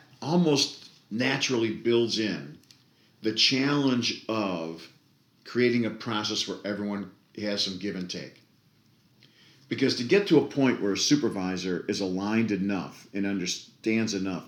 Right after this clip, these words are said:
where they can directly talk to their reports to pass along the message takes a fair amount of work.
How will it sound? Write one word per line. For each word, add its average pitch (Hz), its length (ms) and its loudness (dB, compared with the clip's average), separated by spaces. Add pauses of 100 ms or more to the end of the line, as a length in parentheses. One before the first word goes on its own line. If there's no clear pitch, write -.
(360)
where 92 100 -2
they 107 80 2
can 104 180 -2
directly 110 540 2
talk 107 400 -4
to 98 100 -2
their 98 480 2
reports - 840 -6 (600)
to - 80 -6
pass 107 360 -4
along 98 340 -2
the 87 60 -2
message 87 560 -8
takes - 600 -2
a 98 60 -8
fair 101 220 -2
amount 90 260 -4
of 76 120 -14
work. - 280 -14